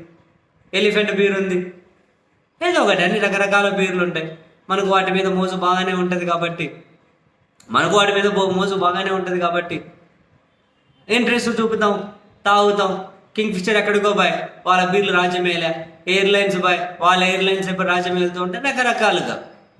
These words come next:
ఇటు, ఇటువంటివి మాట్లాడుకుంటూ పోతే చాలా ఉంటాయి. మీకు one by one, one by one మరికొన్ని కూడా చెబుతూ, ఆ, చెప్తాను, కొన్ని చరిత్రలు కానీ తెలుసుకోండి,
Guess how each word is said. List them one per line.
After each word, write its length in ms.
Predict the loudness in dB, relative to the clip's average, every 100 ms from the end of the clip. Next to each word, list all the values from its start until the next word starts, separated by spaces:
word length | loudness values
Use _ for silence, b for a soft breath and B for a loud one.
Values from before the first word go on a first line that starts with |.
| _ _ _ _ _ _ _ _ _ _ _ _ _
ఇటు, 140 | -4 0
ఇటువంటివి 440 | 2 2 2 4
మాట్లాడుకుంటూ 540 | 2 2 0 0 -2
పోతే 300 | -2 -2 -2 -2
చాలా 200 | 0 2
ఉంటాయి. 420 | 2 0 -4 -6 -12 -20 -20 _ _ _ _ _ _ -20 _ _ _ -2
మీకు 160 | 2
one 180 | 4 4
by 100 | 2
one, 240 | 2 0 2
one 180 | 0 0
by 80 | 0
one 140 | 0 0
మరికొన్ని 420 | 0 0 0 0
కూడా 200 | 2 2
చెబుతూ, 600 | 2 0 0 0 0 -2 B B -6
ఆ, 340 | -2 0 0 0 0
చెప్తాను, 380 | -2 0 0 0
కొన్ని 200 | -2 0
చరిత్రలు 420 | 0 0 0 0
కానీ 180 | 0 -2
తెలుసుకోండి, 520 | -4 -4 -6 -6